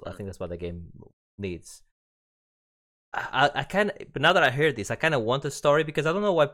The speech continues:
Speaker 1: why people haven't done more campaigns like, like Time Splitters. I don't, have you played Time Splitters at all, Alex, yourself?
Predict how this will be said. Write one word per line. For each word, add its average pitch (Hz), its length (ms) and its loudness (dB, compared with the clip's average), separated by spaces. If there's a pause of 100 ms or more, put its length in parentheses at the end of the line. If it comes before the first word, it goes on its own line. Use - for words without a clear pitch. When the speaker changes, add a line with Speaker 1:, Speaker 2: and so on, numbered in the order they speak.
Speaker 1:
why 135 140 2
people 135 280 -2
haven't 120 220 2
done 135 160 0
more 113 180 0
campaigns 113 560 -4
like, 104 180 0
like 107 220 -2
Time 107 140 -2
Splitters. 104 500 -6
I 107 100 -4
don't, 117 200 -6
have 131 100 -2
you 160 80 -6
played 160 220 -2
Time 156 120 -2
Splitters 151 320 -10
at 156 80 -2
all, 156 160 -2
Alex, 156 400 -6
yourself? 160 380 -8